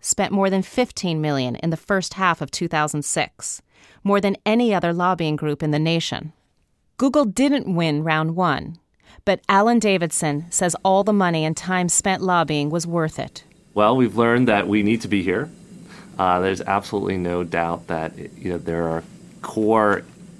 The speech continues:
Speaker 2: issues that affect our users and affect our company that we need to be part of.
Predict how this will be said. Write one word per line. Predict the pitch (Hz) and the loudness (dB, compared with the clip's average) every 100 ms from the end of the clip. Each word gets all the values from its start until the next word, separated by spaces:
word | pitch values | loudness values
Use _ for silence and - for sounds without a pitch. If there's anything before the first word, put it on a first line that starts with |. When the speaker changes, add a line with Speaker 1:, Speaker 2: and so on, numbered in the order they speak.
| - | -6
Speaker 2:
issues | 98 - 82 | -4 -4 -4
that | 85 | -2
affect | 78 - 85 - | -2 -4 -6 -4
our | 90 | -4
users | 80 85 90 92 90 90 90 - - - - | -2 -4 -4 -2 -2 -4 -8 -18 -20 -20 -12
and | 90 | -8
affect | 90 - 80 | -4 -4 -4
our | 78 | -6
company | - 143 - 98 95 92 | -2 -2 0 -2 -2 -2
that | 87 80 | -4 -6
we | 90 | -4
need | 85 | -4
to | 82 | -4
be | 82 | -6
part | - 71 67 | -4 -4 -4
of. | - | -8